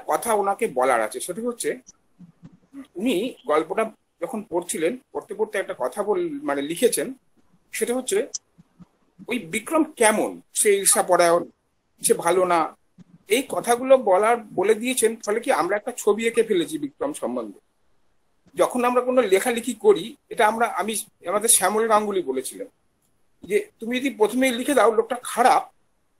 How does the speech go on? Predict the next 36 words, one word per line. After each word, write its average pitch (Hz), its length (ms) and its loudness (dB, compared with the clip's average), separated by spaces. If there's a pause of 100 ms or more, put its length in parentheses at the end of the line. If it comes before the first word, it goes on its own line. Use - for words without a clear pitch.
তাহলে 277 160 4
কিন্তু 285 180 0
লোকটা 254 280 6
খারাপ 254 340 2
হয়ে 254 180 8
গেল 226 160 6
পাঠকের 165 380 0
কাছে। 131 220 -2 (120)
গল্পের 196 500 4
মধ্যেই 240 400 6
ওটা 302 180 0
প্রকাশ 233 380 4
পাবে। - 240 -2
যেমন 247 340 2
ভাবে 262 260 2 (440)
বিক্রমের 254 460 4
স্বভাব 208 580 6 (1200)
কিরকম, 247 480 4
বিক্রম 247 340 -2
কিরম 233 320 2
মানুষ, 220 440 0 (360)
সে 254 140 2
কিন্তু 269 260 2
ওই 277 80 4
বাটি 220 300 2
ছুঁড়ে 226 260 4
দেওয়া, 202 380 6
মাংসের 202 400 2
বাটি, 185 440 0 (400)
বা 180 180 4
তার 185 240 4
গায়ে 180 340 4
মানে 175 260 0
স্ত্রীকে 208 380 -2
মারা, 170 520 4 (360)
বা 170 200 4